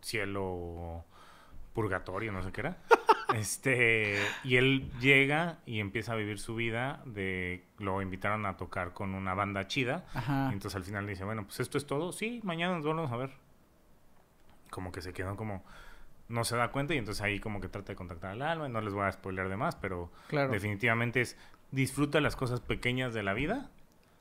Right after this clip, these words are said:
Speaker 1: y disfruta lo que hagas. No importa
Speaker 2: Y
Speaker 1: si
Speaker 2: eso,
Speaker 1: es
Speaker 2: como también darte cuenta de que independientemente de cuál sea tu vida laboral, todos disfrutam-,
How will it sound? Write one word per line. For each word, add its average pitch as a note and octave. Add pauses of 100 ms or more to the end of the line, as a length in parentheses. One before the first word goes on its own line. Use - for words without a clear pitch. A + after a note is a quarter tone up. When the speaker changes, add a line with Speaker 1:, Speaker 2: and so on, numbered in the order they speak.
(600)
Speaker 1:
y B2+
disfruta C3+
lo D3+
que A2+
hagas. A#2+ (160)
No B2+
importa D#3+
Speaker 2:
Y D#3
Speaker 1:
si F#3
Speaker 2:
eso, G3
Speaker 1:
es A#3+ (640)
Speaker 2:
como D#3+
también E3+
darte F3
cuenta E3+
de D#3+
que C3
independientemente D3+
de C#3
cuál C3
sea C#3
tu C#3
vida C3+
laboral, A#2
todos F3+
disfrutam-, D#3